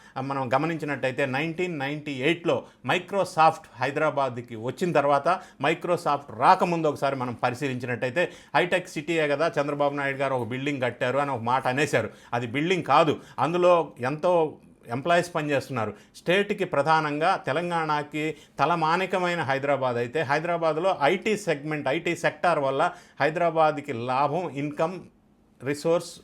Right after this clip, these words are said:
ఎక్కువ ఉన్నమాట వాస్తవం. Major source of income for Hyderabad and తెలంగాణ ఐటీ ద్వారా వస్తుంది. బిల్డింగ్సే ఉంటాయి, హార్వర్డ్ యూనివర్సిటీ కూడా బిల్డింగే ఉంటుంది. బిల్డింగ్సే కదా అని అంటే ఎట్లా? అట్లా కాదు కదా. అందులో ఉన్న,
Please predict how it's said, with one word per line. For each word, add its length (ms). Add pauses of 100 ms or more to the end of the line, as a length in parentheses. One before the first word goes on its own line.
ఎక్కువ 280
ఉన్నమాట 420
వాస్తవం. 440
Major 300
source 800
of 160
income 260 (500)
for 120
Hyderabad 580
and 120
తెలంగాణ 520 (260)
ఐటీ 260
ద్వారా 220
వస్తుంది. 400 (240)
బిల్డింగ్సే 400
ఉంటాయి, 380 (240)
హార్వర్డ్ 340
యూనివర్సిటీ 440
కూడా 180
బిల్డింగే 400
ఉంటుంది. 320
బిల్డింగ్సే 540
కదా 220
అని 140
అంటే 200
ఎట్లా? 240
అట్లా 220
కాదు 240
కదా. 180
అందులో 280
ఉన్న, 280